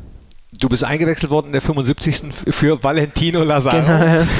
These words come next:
Speaker 1: <laughs> Auch ganz cool, dass ihr euch hier dann wieder getroffen habt, ne?
Speaker 2: Ja, das ist wieder das, was ich gesagt hab, da sieht man wieder, wie, wie klein die Welt ist. War auch krass, dass ich, ähm, dass du mit deinem Trainer zum Beispiel,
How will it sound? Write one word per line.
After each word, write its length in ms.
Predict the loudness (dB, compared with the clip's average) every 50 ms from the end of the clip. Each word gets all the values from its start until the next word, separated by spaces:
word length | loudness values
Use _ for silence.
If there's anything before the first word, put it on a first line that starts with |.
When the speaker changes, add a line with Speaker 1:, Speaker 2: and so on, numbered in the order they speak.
| 0 0 0 -2 -2 -2
Speaker 1:
<laughs> 480 | -4 -2 -2 -2 -2 -2 -4 -4 -2
Auch 280 | -2 -2 -2 -2 -4 -4
ganz 220 | -4 -4 -4 -2 0 2
cool, 120 | 2 2
dass 180 | 2 2 0 0
ihr 80 | 0
euch 140 | 0 0 0
hier 120 | 0 0 0
dann 120 | 0 0
wieder 180 | 0 0 0 0
getroffen 420 | 0 -2 -2 -2 -4 -4 -4 -4
habt, 220 | -4 -4 -4 -4 -6
ne? 140 | -6 -6 -6 -8 -14 -20 -10 -2 2
Speaker 2:
Ja, 280 | 2 4 4 4 6 6
das 420 | 4 4 4 2 0 -2 -2 0
ist 100 | 0 2
wieder 200 | 4 4 4 4
das, 220 | 4 2 2 2
was 100 | 2 2
ich 100 | 2 2
gesagt 340 | 2 2 2 2 2 0 -2
hab, 80 | -2 0
da 120 | 0 0
sieht 200 | 2 0 0 2
man 160 | 2 2 2
wieder, 240 | 2 4 4 4 4 4 4
wie, 180 | 4 2 2 0 -2 -6 -8 -4 -2
wie 100 | -2 0
klein 260 | 2 2 2 4 4
die 80 | 4
Welt 260 | 6 4 4 4 4 2
ist. 260 | 2 2 0 -6 -10 -14 -18 -18 -14 -14 -14 -4 2
War 200 | 4 6 6 6
auch 120 | 6 4
krass, 320 | 4 4 4 4 2 2 2
dass 200 | 2 2 2 2
ich, 180 | 2 2 4
ähm, 360 | 4 4 4 4 2 2 0 0 -2 -6 -10 -14 -18 -20 -20 -20 -20 -20 -20 -20 -20 -20 -20 -20 -14 -2 0
dass 200 | 2 2 2 2
du 80 | 2
mit 200 | 2 2 2 2
deinem 180 | 2 2 2 0
Trainer 420 | 0 2 2 4 4 4 4 2
zum 160 | 2 2 2
Beispiel, 580 | 4 4 2 2 2 4 4 4 4 4 2